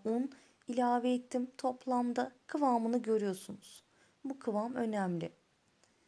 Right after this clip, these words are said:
İçerisine iç harcımı ilave ediyorum. Güzelce karıştıracağım.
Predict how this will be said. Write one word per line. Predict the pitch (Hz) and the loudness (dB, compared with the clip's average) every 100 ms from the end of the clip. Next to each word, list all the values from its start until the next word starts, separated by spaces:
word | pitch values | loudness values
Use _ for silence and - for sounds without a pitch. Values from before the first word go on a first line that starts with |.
| _ _ _ _ _ - | _ _ _ _ _ -6
İçerisine | 302 269 214 202 - 185 185 - | -2 -2 -2 -4 -6 -6 -6 -6
iç | 320 330 - | -4 -4 -4
harcımı | 254 247 247 226 | -2 0 -2 -2
ilave | 247 262 254 247 254 | -2 0 0 0 0
ediyorum. | 254 254 254 247 269 - _ _ _ _ _ _ _ - | -2 0 0 0 -6 -12 _ _ _ _ _ _ _ -8
Güzelce | 277 220 196 202 202 | -2 0 0 -4 -6
karıştıracağım. | 262 262 254 - 247 247 254 | -2 -2 -4 -6 -6 0 0